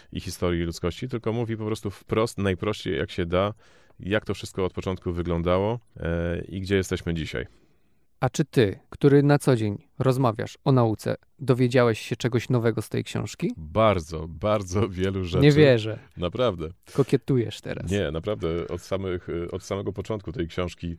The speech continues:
Speaker 1: e, dowiaduję się bardzo wielu nowych rzeczy. E, z trochę może innych dziedzin, e,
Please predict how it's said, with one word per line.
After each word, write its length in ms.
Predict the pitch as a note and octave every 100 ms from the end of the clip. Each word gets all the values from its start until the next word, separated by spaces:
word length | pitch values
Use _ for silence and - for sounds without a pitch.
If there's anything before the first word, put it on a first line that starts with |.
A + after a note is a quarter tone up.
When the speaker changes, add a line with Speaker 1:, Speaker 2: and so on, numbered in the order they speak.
| - - -
Speaker 1:
e, 640 | - E2+ E2+ E2 E2 E2+ E2+
dowiaduję 380 | F2 F2+ F#2+
się 140 | F2 F2
bardzo 380 | E2 F#2+ F2 F2
wielu 220 | F2+ F2+
nowych 280 | F2+ F2 E2
rzeczy. 380 | E2+ - A#2+ - - - _
E, 140 | F2 F2+
z 100 | -
trochę 200 | B2+ B2
może 220 | A2+ A2+
innych 360 | C#3+ C#3+ G2+
dziedzin, 400 | E2+ F#2 E2+
e, 40 | E2+